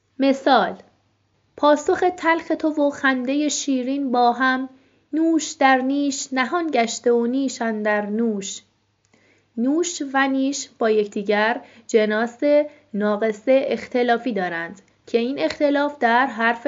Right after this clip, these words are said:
وسط آنهاست. جناس ناقص حرکتی. در جناس ناقص حرکتی واژه‌های جناس فقط در یک حرف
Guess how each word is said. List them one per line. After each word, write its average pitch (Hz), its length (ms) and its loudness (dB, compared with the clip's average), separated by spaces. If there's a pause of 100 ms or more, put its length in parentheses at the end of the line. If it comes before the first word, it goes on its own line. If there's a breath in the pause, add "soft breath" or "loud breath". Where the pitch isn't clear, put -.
(120)
وسط 247 400 -2
آنهاست. 180 600 -8 (1200)
جناس 302 480 2 (180)
ناقص 254 500 0
حرکتی. 247 1000 0 (1200)
در 269 260 4
جناس 302 340 2 (200)
ناقص 370 340 0
حرکتی 262 720 0
واژه‌های 233 760 0
جناس 233 500 -4 (460 loud breath)
فقط 233 460 4
در 269 240 2
یک 359 300 0
حرف 185 480 -4